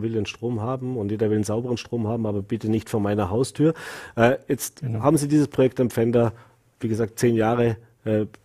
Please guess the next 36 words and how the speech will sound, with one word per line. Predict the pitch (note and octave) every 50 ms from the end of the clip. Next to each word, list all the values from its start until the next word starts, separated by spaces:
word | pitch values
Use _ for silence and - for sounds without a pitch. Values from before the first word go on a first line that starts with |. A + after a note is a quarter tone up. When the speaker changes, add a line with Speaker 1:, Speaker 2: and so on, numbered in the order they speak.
| B2 A#2+ -
Speaker 1:
schon | A2 - A#2 A2+
begleitet, | A#2+ G#2+ A2 G#2+ A#2+ A#2+ A#2+ A2 G2+
beziehungsweise | A#2 G#2+ A2+ G#2+ G#2+ A2+ A2 A2+ A#2 A#2 A#2+ - - C3 - - _ _ _ _ _ _ - -
von | - A#2
der | A2+ A#2
Idee | A#2 G#2+ B2 B2 C#3 D3+ D3
bis | C3 C#3+ C3+ - -
hin | C3+ A#2+
zu | - A#2+
diesen | A#2 A2+ G#2 A#2+
Messungen. | A#2+ B2+ C#3 C3+ - - D3+ C#3+ C3+ C3+ C3+ C3+ C3 A#2+ B2+ - -
Also | - B2 A2 A#2+
jetzt | A2 -
gibt's | - B2 -
ja | - A2
Machbarkeitsstudien, | A#2+ C#3 - - - B2+ - C3 B2 - - C3 B2+ A#2+ A#2+ B2
es | A#2+ A2 -
gibt, | - A#2 G2+ - -
äh, | A2 G2+ G#2 - - -
das | - -
Grundstück | F3+ G#3+ G3 - - F3+ E3 -
gäb's, | - D3+ D3+ D3+ D3 - - - - - - - - - - _ -
äh, | B2+ B2 B2 A#2+ A2+ A#2 -
die | - B2 A#2+ A#2+ A#2+ B2 - - E2 - - -
Bevölkerung, | B2+ C3 A#2 A2 C3 C#3 C3 - C3 C3
die, | B2 A#2 G#2+
zumindest | - - B2+ B2 A2+ - -
die | C#3
Umfeld-, | C#3 C3 A#2 - A#2+ A#2 A#2+ A#2+ -
umliegende | - C3 B2 A#2+ A2+ A#2+ A#2 A#2+ A#2
Bevölkerung | A2 G2+ - A#2 A2+ G2 G2+ G#2+ A2 A#2+ -
ist | C#3+ A#2+ - -
auch | D3 E3
nicht | E3 C#3 -
abgeneigt. | D3+ D#3 - - D#3 C#3+ C3+ B2+ C3+ C3+ - - - - - - - - - - -
Äh, | A#2+ A#2 A#2+